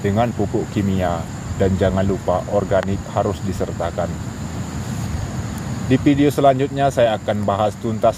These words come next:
organik yang saya gunakan untuk mencukupi nutrisi tanaman. Baiklah, sahabat Info Petani Milenial, selamat beraktivitas dan kita berjumpa kembali di video berikutnya.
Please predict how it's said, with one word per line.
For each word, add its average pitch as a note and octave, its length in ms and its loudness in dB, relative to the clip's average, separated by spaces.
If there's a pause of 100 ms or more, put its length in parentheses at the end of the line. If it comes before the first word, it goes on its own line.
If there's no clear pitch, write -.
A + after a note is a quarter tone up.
(160)
organik A2 480 2
yang G#2 160 -2
saya G#2+ 240 2
gunakan A2+ 480 2 (160)
untuk G2 320 -4
mencukupi F#2+ 560 -4
nutrisi F#2+ 480 -2
tanaman. F#2 480 2 (3000)
Baiklah, B2 380 4
sahabat G#2+ 560 0
Info G2+ 240 -4
Petani G2 340 0
Milenial, G2 680 0 (180)
selamat G#2 380 2
beraktivitas G2+ 800 0 (1400)
dan G#2 160 2
kita G#2 240 2
berjumpa G2 480 0
kembali F#2+ 480 0
di G2 160 0
video F#2 400 -2
berikutnya. F2 640 -4